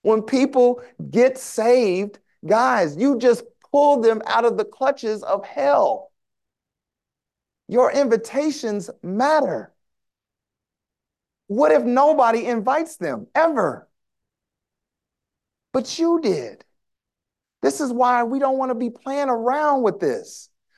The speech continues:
What if you get an opportunity to disciple? What are you gonna do with that?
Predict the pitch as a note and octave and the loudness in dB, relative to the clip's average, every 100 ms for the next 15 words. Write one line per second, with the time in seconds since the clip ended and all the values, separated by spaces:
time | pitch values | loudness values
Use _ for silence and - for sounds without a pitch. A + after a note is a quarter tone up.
0 | _ A#3 E4 D#4+ C#4 B3 B3 A#3 G#3+ A3 | _ 0 2 2 0 2 2 2 2 -2
1 | A3 - A#3+ A#3+ A3 F3+ F3+ F3 - G#3+ | -4 -6 -2 -2 -2 -4 -6 -6 -8 -4
2 | A3+ A#3 D3 G2+ - _ _ _ _ _ | -4 -2 -6 -6 -16 _ _ _ _ _
3 | - A#3 E4 E4 C#4 C4 A#3+ C#4+ F4 E4 | -4 2 4 4 4 2 2 0 2 0
4 | - C#3+ G2+ - | -2 -6 -6 -12